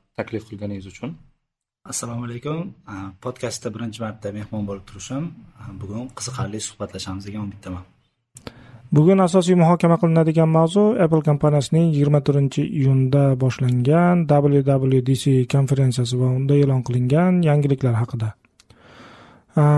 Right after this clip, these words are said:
Speaker 3: shu yerda oddiy kichikroq off top, a, Nodir, a, Nuriddin,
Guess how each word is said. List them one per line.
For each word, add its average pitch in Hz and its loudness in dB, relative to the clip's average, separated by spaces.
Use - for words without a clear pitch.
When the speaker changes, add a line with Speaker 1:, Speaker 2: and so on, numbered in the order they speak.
Speaker 3:
shu - 0
yerda 170 6
oddiy 143 0
kichikroq 147 0
off 135 0
top, 170 4
a, 135 0
Nodir, 147 4
a, - 2
Nuriddin, 131 2